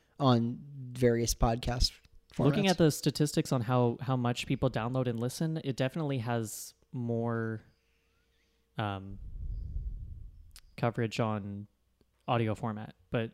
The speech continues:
Speaker 2: video is more enticing to look at. You can listen to a podcast anywhere while you're doing anything, though, and that seems a lot more convenient.
Speaker 1: Yeah, that's, that's why I love the medium so much.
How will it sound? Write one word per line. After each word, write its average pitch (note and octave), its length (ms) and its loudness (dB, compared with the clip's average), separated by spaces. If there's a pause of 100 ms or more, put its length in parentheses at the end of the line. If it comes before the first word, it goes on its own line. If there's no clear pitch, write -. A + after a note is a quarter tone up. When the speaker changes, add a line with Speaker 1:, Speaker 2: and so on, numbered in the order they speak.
(160)
Speaker 2:
video C#3 380 4
is G#2+ 260 -4
more A#2+ 220 0
enticing A2 480 0
to G#2 80 -2
look G#2+ 220 -2
at. B2 160 -8 (2250)
You B2+ 180 -4
can C#3 180 -2
listen A#2+ 260 0
to A2 120 -2
a G#2 60 -2
podcast G#2+ 500 -6
anywhere A2 300 -4
while G#2 180 -2
you're G#2 140 -4
doing G#2+ 240 -2
anything, A2+ 340 -6
though, A2 160 -4
and A2+ 100 -6
that A2+ 220 -6
seems B2+ 340 -6
a A#2 60 -4
lot G#2 180 -8
more A2 120 -6
convenient. A2 500 -6 (800)
Speaker 1:
Yeah, E3+ 340 8
that's, D3+ 320 -2
that's E3+ 260 2
why E3+ 220 12
I D#3 40 12
love D3 320 8
the C#3 60 4
medium C3 440 6
so C3 240 4
much. B2+ 440 2